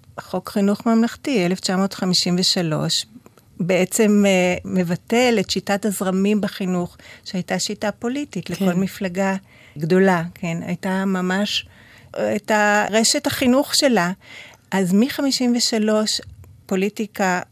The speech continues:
Speaker 1: אה,
Speaker 2: בחוץ,
Speaker 1: היא בחוץ,
Speaker 2: מערכת
Speaker 1: כמובן.
Speaker 2: חינוך אחת.
Speaker 1: פחות או יותר, יש ג-,
Speaker 2: <laughs>
Speaker 1: עדיין
Speaker 2: כן.
Speaker 1: בשוליים, כמובן יש, אבל, אה,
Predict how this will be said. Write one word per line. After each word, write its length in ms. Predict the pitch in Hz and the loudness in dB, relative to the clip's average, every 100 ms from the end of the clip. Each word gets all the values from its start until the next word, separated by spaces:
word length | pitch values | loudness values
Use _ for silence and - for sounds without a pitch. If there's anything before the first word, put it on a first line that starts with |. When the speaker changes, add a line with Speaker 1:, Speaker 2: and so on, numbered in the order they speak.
| - | -2
Speaker 1:
אה, 60 | |
Speaker 2:
בחוץ, 360 | 175 170 226 254 | -2 0 2 4
Speaker 1:
היא 80 | 202 | 4
בחוץ, 680 | 202 - 220 208 262 - - | 2 0 2 4 2 -2 0
Speaker 2:
מערכת 280 | 196 196 226 | 2 4 4
Speaker 1:
כמובן. 260 | 247 233 | 4 2
Speaker 2:
חינוך 300 | 214 208 196 | 0 -2 -2
אחת. 560 | 202 - 196 220 285 - - - - | -4 0 2 0 -4 -12 -20 -8 -2
Speaker 1:
פחות 440 | 240 - - - | 0 4 6 6
או 60 | 170 | 2
יותר, 340 | 180 202 262 359 | 2 2 4 4
יש 280 | 180 185 208 | 4 4 2
ג-, 160 | 170 190 180 180 | 2 2 2 2
Speaker 2:
<laughs> 100 | 180 | 2
Speaker 1:
עדיין 320 | 175 175 180 | 2 0 2
Speaker 2:
כן. 100 | 190 | 2
Speaker 1:
בשוליים, 580 | 170 - 196 196 196 196 | 2 2 2 2 2 0
כמובן 500 | 196 196 180 185 196 | 0 -2 -2 -2 0
יש, 280 | 240 220 - | 0 0 -2
אבל, 320 | 180 196 190 | 0 2 2
אה, 120 | 143 | -2